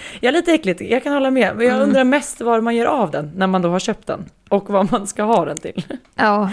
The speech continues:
Speaker 2: ja, men verkligen.
Speaker 1: Inte ens jag som är ett fan av kungliga detaljer i hemmet skulle vilja, å andra sidan, jag har ett frysfack, så vart skulle den få plats? <laughs>
Speaker 2: Nej, men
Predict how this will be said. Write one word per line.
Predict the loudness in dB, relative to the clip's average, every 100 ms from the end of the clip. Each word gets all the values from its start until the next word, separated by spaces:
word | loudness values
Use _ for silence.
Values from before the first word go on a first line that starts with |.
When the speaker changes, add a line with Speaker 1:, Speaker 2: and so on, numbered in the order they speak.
| 0
Speaker 2:
ja, | 0
men | 2
verkligen. | 0 0 0 2
Speaker 1:
Inte | 2
ens | 2 2
jag | 2 2 0
som | 0
är | 0
ett | 0
fan | 0 0 2
av | 0 -2
kungliga | -2 -2 -2 -4
detaljer | -2 -2 0 2
i | 2
hemmet | 2 2 0 -2 -6 -14
skulle | -6 -2 -2 -2
vilja, | -2 -2 2
å |
andra | 2 0
sidan, | -2 0
jag | 2
har | 0
ett | 0
frysfack, | -2 -2 -2 -8 -8
så | -4 -2
vart | -4
skulle | -6 -4
den | -4
få | -4
plats? | -2 -2 -2 -6 -8 -4 -4 -2 -6
<laughs> | -6 -18 -14 -2
Speaker 2:
Nej, | 0
men | 2